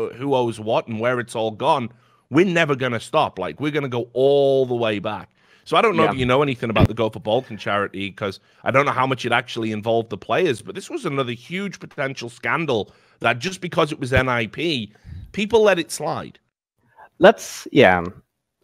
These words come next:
Speaker 2: So let's talk about this a little
Speaker 1: Yeah.
Speaker 2: bit, 'cause I think, I think this is one of those things of,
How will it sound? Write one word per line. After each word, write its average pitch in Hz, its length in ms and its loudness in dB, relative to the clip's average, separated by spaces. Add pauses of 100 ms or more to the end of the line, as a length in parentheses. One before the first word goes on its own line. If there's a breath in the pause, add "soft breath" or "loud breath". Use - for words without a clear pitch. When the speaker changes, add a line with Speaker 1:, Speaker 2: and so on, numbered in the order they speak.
(100)
Speaker 2:
So - 160 0
let's 240 220 6
talk 110 220 6
about 80 260 0
this - 460 -10
a 120 100 6
little 113 260 6
Speaker 1:
Yeah. 104 140 4
Speaker 2:
bit, 101 100 2
'cause 120 160 4
I 139 120 8
think, 170 500 2 (100)
I 131 140 6
think 156 320 2
this 165 160 4
is 151 180 0
one 143 220 6
of 135 60 4
those 135 280 6
things 123 460 2
of, 110 400 6